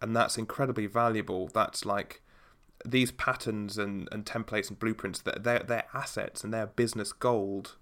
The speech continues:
If you put effort into making these things that can be reused by other people,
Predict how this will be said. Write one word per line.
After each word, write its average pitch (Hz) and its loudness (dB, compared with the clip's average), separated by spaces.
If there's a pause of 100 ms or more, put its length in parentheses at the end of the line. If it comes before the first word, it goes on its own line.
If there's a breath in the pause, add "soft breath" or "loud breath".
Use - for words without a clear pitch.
If - -8
you 110 0
put - -2
effort 127 0
into 107 -6
making 110 -2
these 104 0
things 107 -2
that - -6
can 113 -6
be 104 -4
reused 113 0
by 101 0
other 101 -2
people, - -6